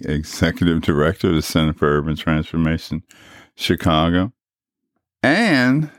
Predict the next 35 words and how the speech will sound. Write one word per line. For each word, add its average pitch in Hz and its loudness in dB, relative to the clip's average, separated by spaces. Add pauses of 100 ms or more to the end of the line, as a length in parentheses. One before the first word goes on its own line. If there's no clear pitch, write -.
so 110 2
we 107 -2
have 92 0
a 76 -12 (520)
December 127 0
episode 87 0
for 80 -2
you. 110 -6 (1040)
The 101 0
December 98 0
episode 95 0
will 87 -2
be 87 -4
short - -2
like 90 -2
the 80 -8
daylight 98 0 (480)
as 101 0
the 92 2
winter 107 2
solstice 92 -2
approaches 90 -2
and 85 2
the 78 0
days 85 0
become 82 0
longer 101 -2 (760)
until 110 2
the 101 0
summer 92 0
solstice 87 -4
returns 85 -4
in 113 2
June 107 2
here 101 2